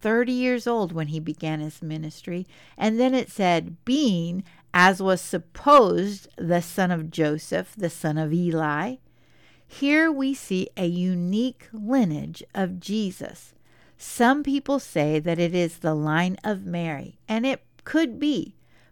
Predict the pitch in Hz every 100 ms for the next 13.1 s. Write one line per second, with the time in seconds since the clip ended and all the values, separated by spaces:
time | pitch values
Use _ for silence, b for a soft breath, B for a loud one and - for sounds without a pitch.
0 | _ 214 - - - 269 - 302 294 247
1 | 233 214 190 - - - - 240 - -
2 | 190 170 - 208 196 269 - 214 226 220
3 | - - - 247 214 180 170 160 175 170
4 | 233 185 - - - b b b b b
5 | b 170 214 277 320 - - 202 180 175
6 | 175 175 175 196 190 185 - - 220 226
7 | 247 240 196 160 151 156 160 160 151 160
8 | 190 240 247 262 262 175 147 156 - 147
9 | 147 170 170 185 180 151 - b b b
10 | b b 175 202 254 320 285 226 190 180
11 | - 269 269 - _ 185 180 170 156 156
12 | 156 147 160 151 156 - 160 156 160 165